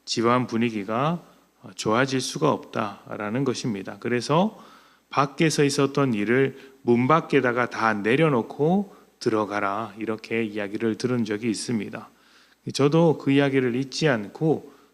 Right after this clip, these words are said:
어, 그렇게 하려고 애를 씁니다. 일이 많고 바빠서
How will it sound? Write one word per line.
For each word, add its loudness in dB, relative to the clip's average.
어, -18
그렇게 0
하려고 -2
애를 -2
씁니다. -6
일이 6
많고 2
바빠서 -4